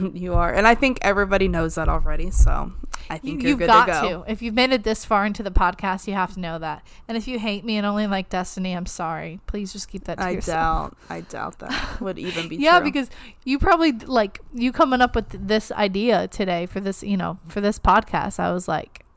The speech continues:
Speaker 2: I'm thinking they're gonna be short, easy answers, and now you're hearing me talk, and you're like, "Can you shut up already?"
Speaker 1: Well, I think people should know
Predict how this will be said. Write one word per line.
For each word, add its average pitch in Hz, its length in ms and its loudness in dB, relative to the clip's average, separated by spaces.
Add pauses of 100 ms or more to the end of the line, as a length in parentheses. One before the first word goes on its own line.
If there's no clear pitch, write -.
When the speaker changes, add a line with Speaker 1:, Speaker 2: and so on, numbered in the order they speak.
(460)
Speaker 2:
I'm 190 160 0
thinking 190 320 -4
they're 175 140 -2
gonna 180 160 -2
be 175 120 -4
short, 185 380 -4
easy 185 360 -4
answers, 185 640 -2
and 175 160 -4 (360)
now 185 140 4
you're 185 180 0
hearing 190 320 0
me 185 120 -2
talk, 196 360 2
and 180 100 -4
you're 170 100 -4
like, 170 160 -8
"Can 185 120 -4
you 190 100 2
shut 208 240 -2
up - 140 -2
already?" 233 380 -4 (400)
Speaker 1:
Well, 185 560 6 (320)
I 190 140 6
think 202 260 -4
people 196 320 -2
should 180 220 -4
know 175 520 0